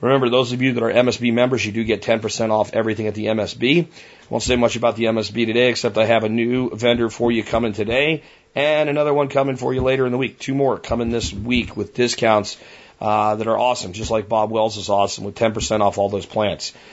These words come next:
For those of you that are doing significant planning over the next couple of years, the Bob Wells, uh, the Bob Wells discount is totally covering your M S B membership. That's just one way to think about the value we bring you with M S B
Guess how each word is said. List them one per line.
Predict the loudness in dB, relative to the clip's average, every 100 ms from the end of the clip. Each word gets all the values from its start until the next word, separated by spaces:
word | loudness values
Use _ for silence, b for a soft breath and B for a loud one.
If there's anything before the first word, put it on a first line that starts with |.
| B B
For | -8 0
those | 0 0
of | 0
you | 2 2
that | 4
are | 2
doing | 2 0 -2
significant | -4 -2 -2 -2 0
planning | 2 2 2
over | 2 2
the | 0
next | 0 -2
couple | -2
of | 2
years, | 2 2 -2
the | -4 -2
Bob | 0 2 2
Wells, | 0 0 -2 -12 B B B 0
uh, | 2 4 2 -2 -8
the | -2
Bob | 0 0
Wells | -2 0
discount | 0 0 0 0 0 -6 b b b -2
is | 0 0 -2 -10
totally | -8 0 2 2 2 2 0 -2 -8 _ _ -8
covering | 0 2 2 2 0 -2
your | -2 0
M | 2 2
S | 0
B | -2 -2
membership. | -2 -2 -4 -6 -12 -8
That's | -4 -4
just | -4 -2
one | 0
way | 2
to | 0
think | -2 -2
about | 2 2 2
the | 0
value | 2 2 0
we | -2
bring | -4 -6
you |
with | -4 -4
M | -4
S | -4
B | -2 0 0